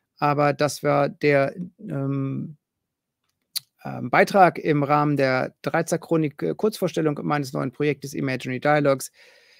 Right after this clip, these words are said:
He who talks to the dead and the alive, hundred percent A I, well, almost. Oder auf Deutsch, ne, eingebildete Dialoge, Gespräche,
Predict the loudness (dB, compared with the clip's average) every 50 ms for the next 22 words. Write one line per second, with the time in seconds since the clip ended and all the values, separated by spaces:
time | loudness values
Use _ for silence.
0 | _ _ _ _ _ _ _ 4 8 10 10 10 10 8 6 4 4 0 -4 -8
1 | -8 -12 -14 -16 -10 -2 0 0 2 2 2 4 6 6 6 6 4 -2 -10 _
2 | _ _ _ 2 2 2 2 0 -2 -4 -4 -2 -2 0 0 2 2 0 -2 -2
3 | -4 -4 -2 -2 0 0 -2 -2 0 0 0 0 0 -2 -4 -6 -10 _ -4 -2
4 | -2 0 0 -2 -2 -2 -2 -2 -2 -4 -6 _ _ _ _ _ _ _ -2 -2
5 | 0 -2 -2 -6 -10 _ _ _ _ _ _ _ 2 2 2 2 -2 -8 -14 -18
6 | -20 -20 _ _ -20 -20 -20 _ _ _ _ _ _ 0 2 2 2 2 2 2
7 | 2 2 0 -4 -8 -12 -14 _ _ _ _ _ _ _ _ _ _ _ -6 -6
8 | -6 -6 -6 -4 0 0 2 2 2 0 -2 -4 -6 -6 -8 -6 -6 -2 4 6
9 | 8 8 8 8 6 6 4 2 0 0 -4 -2 0 0 2 2 2 0 -2 -2
10 | -4